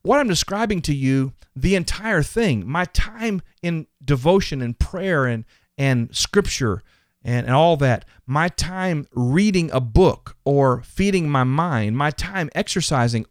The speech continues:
all of that takes place usually in the first hour to hour and fifteen minutes of my day. You say, "Well, you said you give yourself an hour and a half to two hours." I do, because when I get back, I wanna cool down. I wanna relax. I wanna just listen to some easy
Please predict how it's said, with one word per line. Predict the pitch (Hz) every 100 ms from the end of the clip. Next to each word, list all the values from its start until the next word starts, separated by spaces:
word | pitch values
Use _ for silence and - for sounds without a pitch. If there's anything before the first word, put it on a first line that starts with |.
| -
all | 226 262 247
of | 127
that | 120 120 _ _ _ -
takes | 185 180
place | - 202 220 180
usually | 160 220 254 208
in | 156
the | 131
first | - 160 - _ 143
hour | 180 190 180
to | - -
hour | 165
and | 175
fifteen | 180 - 170
minutes | 170 170
of | 160
my | 160 156
day. | 135 - 120 98 _ _ _ _ _ _ _ _ _ _ _ _ _
You | 160
say, | 143 180
"Well, | 160 147
you | 156 175 147
said | - 160
you | 151
give | 147 151
yourself | 151 151 131
an |
hour | 131 139
and | 135
a |
half | 135 -
to |
two | - 151
hours." | 180 135 -
I | 147
do, | 123 190 190
because | 127 - 131
when | 135
I | 135
get | 131
back, | 165 196
I | 131
wanna | 139 123 -
cool | - 175 175
down. | 180 165 104 - _ _ _ _ _
I | 123
wanna | 151
relax. | 151 143 147 165 - -
I | -
wanna | 147 160
just | 139 143 - - _ -
listen | 139 - 165
to | 156
some | 143 -
easy | 156 165 165 156